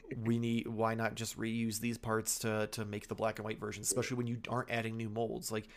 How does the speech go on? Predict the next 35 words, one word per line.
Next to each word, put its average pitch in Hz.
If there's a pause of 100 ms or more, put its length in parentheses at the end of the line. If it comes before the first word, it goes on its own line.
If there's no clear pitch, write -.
(200)
with -
King 185
Kong, 131
they're 113
adding 110
new 98
accessories, 113
new 104
head 113
sculpts. 110 (440)
These 143
literally 120
just 110
would 110
need 107
repainted, -
because -
I'll 110
tell 113
you 113
right 117
now, 113 (960)
the 120
accessories 123
in 117
black 113
and 107
white 113
people 117
would 113
be 120
enough 107
for 110
people 110
to 104